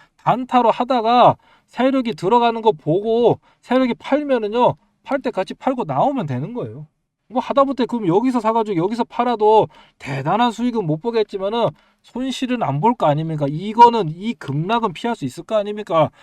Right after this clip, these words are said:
급락만 피할 수 있으면 여러분들 설거지가 뭐가 무섭습니까? 그래서 저희랑 같이, 세력이랑 같이 사가지고 같이 매도하실 분들, 제가 요거 타점 나올 때 알려드릴게요. 어쨌든 중요한 거는 지금 저희는 단타 위주로 하고 있고요. 왜?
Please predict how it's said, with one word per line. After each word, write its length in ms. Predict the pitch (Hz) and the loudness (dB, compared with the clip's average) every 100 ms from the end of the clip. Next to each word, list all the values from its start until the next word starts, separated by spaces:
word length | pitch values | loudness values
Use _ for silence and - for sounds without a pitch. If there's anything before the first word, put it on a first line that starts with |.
| - _ | -20 _
급락만 560 | - 233 269 262 247 - | -4 0 2 2 2 2
피할 240 | 254 262 | 2 2
수 100 | 214 | 0
있으면 260 | 170 226 202 | -8 -4 -2
여러분들 340 | 220 226 208 | 0 -2 -4
설거지가 440 | - 247 247 214 | -4 -4 -2 -2
뭐가 260 | 131 139 233 | -2 4 4
무섭습니까? 640 | 226 214 - 151 131 120 - _ _ _ - | 4 -4 -6 -10 -10 -14 -18 _ _ _ -14
그래서 220 | 170 196 | -6 -4
저희랑 380 | 156 190 220 208 | 0 2 2 2
같이, 460 | 185 202 220 202 147 | 0 0 2 2 0
세력이랑 520 | 214 233 220 208 196 | 0 0 2 2 0
같이 340 | - 147 226 | -2 -6 -2
사가지고 640 | 208 202 196 190 180 208 220 | 0 2 2 0 2 4 4
같이 400 | - 156 156 208 | 2 -6 -6 -4
매도하실 560 | 139 147 185 170 165 202 | 0 0 2 2 0 -6
분들, 400 | 180 170 151 104 _ _ _ | -8 -2 -2 -4 _ _ _
제가 300 | 185 214 208 | -6 0 2
요거 180 | 190 214 | 2 0
타점 380 | - 254 277 214 | -2 -2 -2 2
나올 220 | 170 180 | 2 2
때 100 | 190 | 0
알려드릴게요. 880 | 139 175 220 147 147 190 131 110 - _ _ - | 0 0 -2 -6 -10 -10 -12 -14 -18 _ _ -8
어쨌든 300 | 208 240 175 | -4 -4 -6
중요한 420 | 156 208 247 226 | -8 -4 -2 -2
거는 320 | 220 247 214 | -2 -2 -2
지금 300 | - 190 240 | -4 -8 -6
저희는 280 | 196 196 214 | -2 -2 -4
단타 480 | - 151 214 - 254 | -4 -6 -4 0 0
위주로 320 | 208 196 208 | 0 -2 0
하고 200 | 180 196 | 0 0
있고요. 300 | 190 196 208 | -2 0 0
왜? 260 | 165 170 | 0 -2